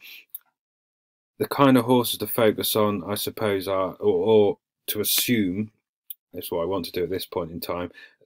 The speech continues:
let's assume Appreciate It wins, uh, and obviously that will mean different things for different form lines for races to come.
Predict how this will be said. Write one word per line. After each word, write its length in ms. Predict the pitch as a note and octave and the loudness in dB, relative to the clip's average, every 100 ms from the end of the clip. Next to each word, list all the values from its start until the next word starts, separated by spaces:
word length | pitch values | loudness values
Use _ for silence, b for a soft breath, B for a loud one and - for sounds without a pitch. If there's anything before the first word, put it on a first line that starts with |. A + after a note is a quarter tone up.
| - | -2
let's 200 | A2+ - | 0 0
assume 360 | G#2+ - A2 | 0 0 0
Appreciate 720 | G2 - G#2+ G2 - F#2 F2 | -2 0 0 0 -2 -2 -2
It 160 | E2+ - | -6 -2
wins, 540 | G2 F#2+ F#2+ A#2+ - B B B B _ | 0 0 0 -4 -4 B B B B _
uh, 320 | G2 G2 F#2 D#2+ - | -4 -2 -2 -4 -8
and 160 | A2 G#2 | -4 -2
obviously 340 | G2+ G2 A2 | 0 -2 -2
that 220 | G#2+ A2 F#2+ | 0 0 2
will 200 | G2+ G2 | 2 2
mean 480 | G#2+ G#2 G2+ F#2+ - _ _ | 2 2 2 -4 -12 _ _
different 380 | - A2 - F2+ | -2 0 -2 -4
things 320 | - G2+ F#2+ | -2 -2 -2
for 60 | G#2 | -2
different 380 | F2 G2 G2+ F2 | -2 -2 -6 -6
form 300 | G2+ G2 F#2+ | 0 0 0
lines 360 | F#2 F2+ F2 | -2 -2 -4
for 240 | - G2 F2+ | -4 -4 -2
races 440 | G2 F#2+ - E2+ | -2 -2 -6 -10
to 100 | - | -10
come. 460 | E2+ - G2+ F#2 | -10 -4 -2 -4